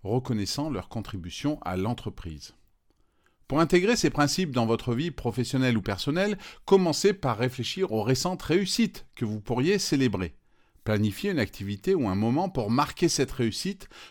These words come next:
que ce soit seul ou avec d'autres. Ensuite, pensez à quelqu'un dans votre entourage professionnel ou personnel qui mérite une reconnaissance.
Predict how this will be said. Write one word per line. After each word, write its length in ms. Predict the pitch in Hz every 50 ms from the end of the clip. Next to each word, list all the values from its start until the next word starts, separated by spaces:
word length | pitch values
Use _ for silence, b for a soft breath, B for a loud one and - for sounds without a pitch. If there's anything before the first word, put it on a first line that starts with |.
| B B
que 160 | - 220 220
ce 160 | 208 - 196
soit 240 | 175 - - 139 120
seul 400 | - - - 185 196 202 202 185 190 -
ou 140 | 143 139 123
avec 260 | 113 107 107 92 95
d'autres. 380 | 104 95 87 - - - - - _ _ _ _ b b b b b b b
Ensuite, 460 | 135 151 143 - - 233 254 220 -
pensez 320 | - - 139 127 - - 180
à 80 | 156
quelqu'un 400 | 117 - 123 110 - - 170 180
dans 160 | 160 127 107
votre 300 | 101 101 98 - - -
entourage 440 | 139 135 - 139 113 107 107 104 -
professionnel 580 | - - 139 - 139 123 - 143 135 131 127 120
ou 60 | 110
personnel 520 | 92 - 120 - - 143 143 185 214 202
qui 180 | - - 131 131
mérite 500 | 131 135 143 147 139 156 190 175 - -
une 160 | 113 107 98
reconnaissance. 840 | 95 87 95 90 - 92 85 82 82 - - 85 76 73 - - -